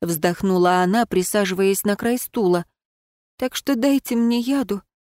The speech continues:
и я пошла». Рон, который, как заправский целитель, строчил что-то с умным видом на листе бумаги,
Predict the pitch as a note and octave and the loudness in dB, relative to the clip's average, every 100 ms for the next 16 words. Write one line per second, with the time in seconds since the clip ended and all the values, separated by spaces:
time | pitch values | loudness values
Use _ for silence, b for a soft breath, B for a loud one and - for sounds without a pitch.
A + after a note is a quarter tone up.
0 | _ B3 G#3+ A#3 - A3+ - F#3 D#3 F#3 | _ -2 0 -2 -4 -6 -6 -8 -10 -14
1 | _ _ _ _ _ _ _ _ _ - | _ _ _ _ _ _ _ _ _ 0
2 | G3 A3+ G#3+ F3+ F3 G3 F#3+ F#3+ F#3+ F3+ | 2 2 2 0 0 2 4 2 0 2
3 | F#3+ G3+ G3 - G3 - G#3 G3+ G#3 F#3 | 0 0 -2 0 -2 0 0 0 0 0
4 | F3 - F#3+ F#3+ - A#3 G#3 - G3+ F#3+ | -2 0 0 0 0 2 2 0 0 2
5 | F#3 G#3 G3 G3 F#3+ G#3 F3 F3+ F#3 F#3 | 2 2 2 2 2 2 2 2 2 0
6 | - G#3 F3+ G3 C4+ C#4 G3+ | 0 0 2 4 2 2 0